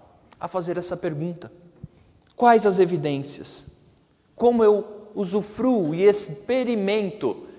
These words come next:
desta salvação? Vejam que há uma grande diferença entre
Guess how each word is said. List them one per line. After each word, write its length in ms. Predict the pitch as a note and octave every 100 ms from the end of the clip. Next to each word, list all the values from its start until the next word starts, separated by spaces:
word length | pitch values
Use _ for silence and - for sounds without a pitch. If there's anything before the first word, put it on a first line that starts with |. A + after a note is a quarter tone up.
| -
desta 560 | A#2+ C#3 E3+ - - D#3 - - -
salvação? 800 | - - - D3+ C#3+ C#3+ - G#2+ G#2+ - _ _ _ _ _ _ _ _ _ _ _ _ - - -
Vejam 340 | A#3 G3+ F3+
que 140 | -
há 60 | A3
uma 120 | A3
grande 440 | F#3 G3 C#4+ A3+ F#3+
diferença 680 | F#3 F#3 D#3+ F3+ E3+ D#3+
entre 640 | C#3+ C#3+ C#3 G#2+ - -